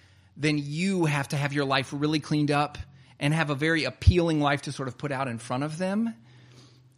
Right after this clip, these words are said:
rely on the Bible to accomplish the mission. When they arrived at Salamis, they proclaimed the word of God.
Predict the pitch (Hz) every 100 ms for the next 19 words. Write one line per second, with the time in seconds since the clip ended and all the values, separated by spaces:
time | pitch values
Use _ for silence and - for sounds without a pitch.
0 | - 143 151 151 190 196 185 151 143 196
1 | 190 110 165 170 _ - 160 147 - 156
2 | 160 156 - 151 147 220 - - - -
3 | - _ - - - - _ _ _ -
4 | 139 143 135 135 160 170 135 - 139 165
5 | 151 - 139 127 - 123 - - 151 170
6 | 180 170 110 110 117 123 139 127 110 87
7 | 78 -